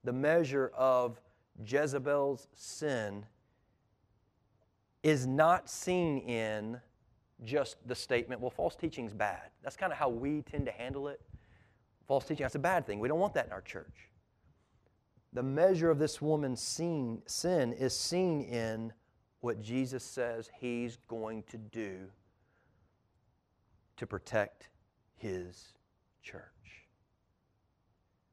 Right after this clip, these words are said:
And in fact, he's gonna do something so significant. Verse twenty-three, "I will strike her children dead." So significant, and all the churches will know.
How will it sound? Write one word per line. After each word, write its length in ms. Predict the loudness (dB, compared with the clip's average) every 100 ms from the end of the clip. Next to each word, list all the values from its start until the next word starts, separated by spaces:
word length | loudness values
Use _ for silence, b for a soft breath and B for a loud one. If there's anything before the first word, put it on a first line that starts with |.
| _ _ _ _ -4
And 100 | -2
in 80 | 2
fact, 240 | 2 2
he's 180 | -2 -4
gonna 200 | -2 -2
do 120 | -2
something 440 | 0 -2 -2 -4 -4
so 500 | -6 0 6 10 8
significant. 920 | 6 0 2 0 0 -2 -4 -6 -20 -20 _ _ _ _ _ -2
Verse 240 | 0 0
twenty-three, 680 | -2 -2 -2 -2 0 4 4 4
"I 120 | 4
will 180 | 2 -4
strike 340 | 0 2 2
her 120 | -2
children 460 | -2 -2 0 0 2
dead." 380 | 6 6 6 0 b b b b _
So 280 | 0 6 8
significant, 720 | 6 2 2 0 0 0 0
and 220 | 0 -2 2
all 360 | 4 6 6
the 120 | 4
churches 560 | 0 0 -2 0 -4 -4
will 220 | -2 -2
know. 440 | 0 -2 -2 -4